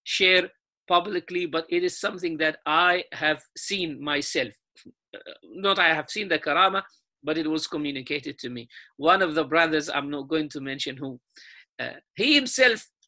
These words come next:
i-, is not like, is not into karamat and tasawwuf and all of these things. He told me, he's, he's Afghani brother. He told me that his father, who was a, a great, uh, righteous man,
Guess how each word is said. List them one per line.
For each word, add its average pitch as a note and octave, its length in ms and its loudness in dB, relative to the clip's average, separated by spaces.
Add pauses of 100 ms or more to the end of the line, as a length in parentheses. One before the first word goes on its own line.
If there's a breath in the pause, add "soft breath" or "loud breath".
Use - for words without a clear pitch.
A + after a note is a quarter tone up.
(220)
i-, F3 40 2
is E3+ 340 2
not G3+ 260 0
like, E3 300 2 (300 loud breath)
is E3 160 -2
not F3+ 280 -2
into F3 400 0
karamat D3 840 2
and C#3+ 140 -6
tasawwuf D3+ 520 -2
and D3+ 160 -8
all D3+ 160 0
of C3 100 -8
these D3+ 220 -4
things. C3+ 400 -6 (400 soft breath)
He A#3+ 140 -4
told A#3+ 380 6
me, E3+ 200 0
he's, A3+ 340 -4 (100)
he's G3+ 300 -2
Afghani D#3 540 2
brother. - 280 -8 (460 loud breath)
He B3 140 -4
told A3 420 4
me D#3 320 -2
that C3 140 -4
his B3+ 220 0
father, D#3 540 2
who D#3+ 60 -12
was F#3+ 220 -2
a, D#3+ 180 2 (420 loud breath)
a D#3 60 0
great, F3+ 400 2 (480)
uh, C#3 100 -2
righteous E3 500 2
man, C#3+ 280 0